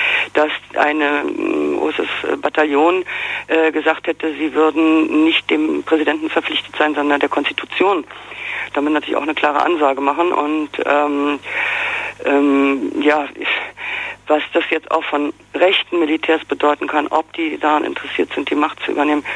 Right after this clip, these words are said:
ist ganz, ganz schwer einzuschätzen. Anderer Faktor, es sind auch vor allen Dingen die Interessen der U S A. Der nordamerikanische Botschafter hat sich ständig eingeschaltet in sämtliche bolivianische Konflikte. Es ist ja relativ bekannt,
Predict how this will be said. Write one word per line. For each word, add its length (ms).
ist 160
ganz, 300
ganz 220
schwer 180
einzuschätzen. 680
Anderer 280
Faktor, 460
es 140
sind 240
auch 100
vor 120
allen 140
Dingen 180
die 80
Interessen 600
der 160
U 100
S 60
A. 300
Der 80
nordamerikanische 840
Botschafter 600
hat 200
sich 200
ständig 420
eingeschaltet 640
in 120
sämtliche 360
bolivianische 460
Konflikte. 500
Es 200
ist 60
ja 80
relativ 340
bekannt, 400